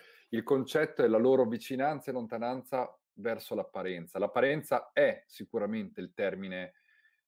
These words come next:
eh, che si annida in quegli anni. Non c'era, io mi ricordo che nel duemila avevo tutto tranne che apparenza. E anche le due protagoniste sono legate da, ancora ad archetipo, l'archetipo dell'amicizia, l'archetipo della scoperta,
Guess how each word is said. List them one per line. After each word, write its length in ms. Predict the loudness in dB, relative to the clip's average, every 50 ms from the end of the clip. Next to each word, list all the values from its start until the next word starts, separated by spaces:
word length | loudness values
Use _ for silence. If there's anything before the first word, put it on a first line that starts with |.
| _ _
eh, 280 | -12 -10 -8 -8 -8
che 120 | -8 -10 -10
si 140 | -6 -4 -2
annida 360 | -2 0 0 0 0 0 -2
in 100 | -4 -6
quegli 280 | -8 -8 -6 -4 -2
anni. 220 | -2 -2 -2 -4 -2
Non 180 | 0 0 0
c'era, 400 | 0 0 2 4 6 6 4 2 2
io 120 | 0 0
mi 80 | 2 2
ricordo 300 | 0 0 0 -2 -2 -2
che 100 | -2 -2
nel 160 | -2 -2 0
duemila 520 | 0 0 0 2 2 4 4 4 4 4 0 -4 _ _ _ _ _ _
avevo 300 | -16 -10 -8 -6 -6 -6
tutto 240 | -6 -8 -8 -8 -8
tranne 280 | -8 -8 -12 -12 -12
che 100 | -12 -14
apparenza. 680 | -16 _ -10 -10 -8 -8 -8 -8 -12 -16 -14 -12 -8 -2
E 100 | 2 2
anche 220 | 2 2 0 0
le 80 | 0 2
due 140 | 2 2 0
protagoniste 880 | 0 -4 -2 0 0 0 2 0 0 -2 -2 -4 -10 _ -4 -4 -4
sono 220 | -4 -4 -6 -2 2
legate 500 | 2 0 0 2 0 0 0 2 0 -4
da, 100 | -4 -4
ancora 280 | -6 -4 0 2 2
ad 80 | 4 4
archetipo, 600 | 0 -2 -2 0 2 2 2 0 -6 -10 -6 -6
l'archetipo 480 | -6 -6 -6 -6 -10 -10 -8 -8 -8 -8
dell'amicizia, 800 | -6 -6 -8 -10 -10 -6 -4 -4 -4 -4 -4 0 0 0 0 -2 -8 _ -20 _ _ _ _ _
l'archetipo 460 | 0 0 0 0 0 -6 -8 -6 -8 -8
della 180 | -6 -8 -8
scoperta, 800 | -10 -10 -10 -10 -6 0 4 4 4 4 4 0 -2 0 0 -2